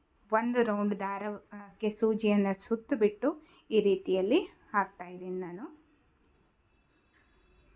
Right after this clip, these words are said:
ಎರ್-, ಎರಡು ಲೈನ್‌ಗೂ ಅಂದ್ರೆ ಮೇಲ್ಗಡೆ ಡಿಸೈನ್‌ಗೆ ಮತ್ತು ಕೆಳಗಡೆ ಡಿಸೈನ್‌ಗೆ ಅದಿಷ್ಟಕ್ಕೂ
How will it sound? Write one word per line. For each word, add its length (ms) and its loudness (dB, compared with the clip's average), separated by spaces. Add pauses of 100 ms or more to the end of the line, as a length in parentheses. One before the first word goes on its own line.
(1500)
ಎರ್-, 320 4 (840)
ಎರಡು 420 8
ಲೈನ್‌ಗೂ 600 4
ಅಂದ್ರೆ 300 -10
ಮೇಲ್ಗಡೆ 540 8
ಡಿಸೈನ್‌ಗೆ 640 2
ಮತ್ತು 380 -8
ಕೆಳಗಡೆ 460 -2
ಡಿಸೈನ್‌ಗೆ 560 -6 (400)
ಅದಿಷ್ಟಕ್ಕೂ 840 -4